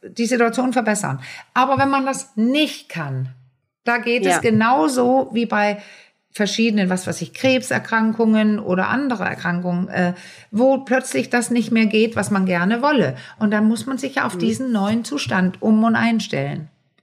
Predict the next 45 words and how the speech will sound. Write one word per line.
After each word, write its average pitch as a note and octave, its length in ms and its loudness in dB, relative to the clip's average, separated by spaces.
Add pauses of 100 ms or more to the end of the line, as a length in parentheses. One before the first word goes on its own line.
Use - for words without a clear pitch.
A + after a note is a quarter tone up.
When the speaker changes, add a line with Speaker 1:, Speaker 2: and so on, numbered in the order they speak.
(280)
Speaker 1:
Und A3+ 120 4
da A3 80 4
kann G3 100 -2
Speaker 2:
Ja. C4 120 2
Speaker 1:
man C4+ 240 2
sehr C4+ 360 2
viel C4 300 -2
Sexualität A3+ 1000 -2
leben A#3 440 2
und G#3+ 200 2
genießen, G#3+ 640 0 (300)
wo A3+ 140 4
es A3 140 -2
nicht B3+ 380 0
einfach A#3 520 -2 (300)
dieser, A#3 560 2 (420)
naja, A3+ 500 2
unsäglich, B3+ 680 0
hätte F#3 140 0
ich F#3 80 -4
fast F#3+ 200 -2
gesagt, F#3 360 -2 (280)
unsägliche, A#3 1040 0
der G#3+ 80 2
Penis C#4 480 -2
muss A#3 220 -2
so A3 100 -6
schnell B3 300 0
wie B3+ 80 2
möglich A#3 440 0
rein A#3 320 0
und G#3 120 0
dann G#3 160 0
kommt G#3+ 420 0
der G#3 80 2
Mann. D#3 360 0
Also F#3+ 200 -2
das G#3+ 160 0
war G#3+ 80 -2
jetzt G#3+ 180 -4
brutal F#3+ 380 0
Speaker 2:
Ja. F#3+ 40 -4
Speaker 1:
gesagt, D#3+ 380 0
aber G3+ 180 0
das G3 220 -6